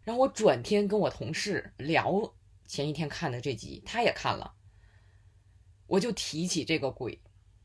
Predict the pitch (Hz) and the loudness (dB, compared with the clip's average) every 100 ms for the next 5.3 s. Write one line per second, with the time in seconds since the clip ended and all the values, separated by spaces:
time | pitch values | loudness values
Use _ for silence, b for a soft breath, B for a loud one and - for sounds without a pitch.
0 | - - - - - - 190 302 294 294 | -20 -20 -20 -20 -16 -6 0 2 2 2
1 | 160 - - 240 185 - 277 170 - - | -2 -2 -4 -2 -2 -4 -2 -2 -2 -6
2 | - 101 - - - - - _ - - | -6 -8 -10 -20 -20 -20 -20 _ -20 -20
3 | - 202 220 156 110 190 233 170 - 185 | -4 4 6 6 2 -2 -2 -4 -2 0
4 | 151 139 147 147 127 135 - 175 151 127 | 0 -2 -4 -6 -6 -6 -4 -4 -4 -6
5 | - - - | -8 -10 -10